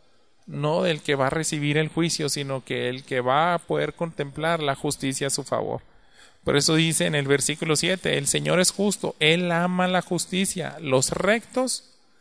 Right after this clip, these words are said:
contemplarán su rostro. Si no tenemos una rectitud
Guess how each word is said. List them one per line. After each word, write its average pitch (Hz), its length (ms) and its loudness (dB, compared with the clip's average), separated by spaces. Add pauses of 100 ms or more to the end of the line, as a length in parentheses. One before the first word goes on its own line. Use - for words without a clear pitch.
(320)
contemplarán 120 960 0
su 113 180 -2
rostro. 101 460 -4 (1700)
Si - 180 -6
no 160 140 2
tenemos 226 420 4
una 226 220 6
rectitud 190 880 0